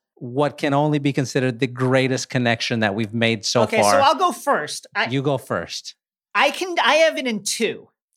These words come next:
Speaker 1: Okay, go. I can do it in less than two.
Speaker 2: Oh, man. Jeez. All right. Uh, Soderbergh directed Haywire, starring Gina Carano, who is in Fast and the Furious Six and actually fights Michelle Rodriguez in that film.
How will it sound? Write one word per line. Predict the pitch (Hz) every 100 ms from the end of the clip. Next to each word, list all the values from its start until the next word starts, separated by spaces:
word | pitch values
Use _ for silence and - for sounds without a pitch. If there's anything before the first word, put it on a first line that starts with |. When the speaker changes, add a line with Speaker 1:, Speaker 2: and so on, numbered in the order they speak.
| -
Speaker 1:
Okay, | 143 139
go. | 107 143 98 - _ _ _ _
I | 117 139
can | 156
do | 139
it | 139
in | 123
less | 120 110
than | - 104
two. | - 90 80 _ _ _ 240
Speaker 2:
Oh, | 143
man. | 127 143 147 127 135 135 233 _ -
Jeez. | - - _ - 143
All | 175
right. | 190 156 165 _ _ _ _ _ 190
Uh, | 185 180 165 170 - -
Soderbergh | - 254 285 240 269 269 220
directed | 220 226 226 214
Haywire, | 180 220 208 196 190 190
starring | 170 - 185 180 175
Gina | 170 180 175
Carano, | - 160 151 156 147 147
who | 143
is | 147 139
in | 143 139 143
Fast | 156 160 156
and | 160
the |
Furious | 170 147 143 - -
Six | 156 -
and | 160
actually | 151 156 160 151
fights | - 196 196
Michelle | 165 143 147 131
Rodriguez | 127 127 127 123 117
in | 117
that | 113 -
film. | -